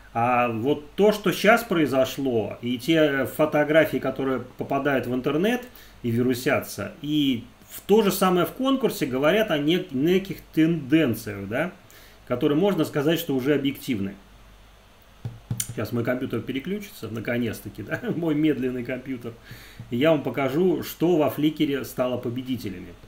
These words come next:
Э, какие работы.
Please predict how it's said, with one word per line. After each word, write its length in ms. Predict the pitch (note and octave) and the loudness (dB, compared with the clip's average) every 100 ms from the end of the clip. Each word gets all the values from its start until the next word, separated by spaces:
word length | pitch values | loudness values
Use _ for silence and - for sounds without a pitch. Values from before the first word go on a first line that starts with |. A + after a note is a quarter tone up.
| - - - - - - - - - - - - A2+ | -20 -20 -20 -20 -20 -20 -20 -20 -20 -20 -20 -18 -10
Э, 240 | G#2 G2 | -8 -6
какие 300 | G2 A#2+ D#3+ | -4 -2 2
работы. 640 | C3 B2 B2 B2+ G#2+ G2 | 4 4 2 0 -2 -4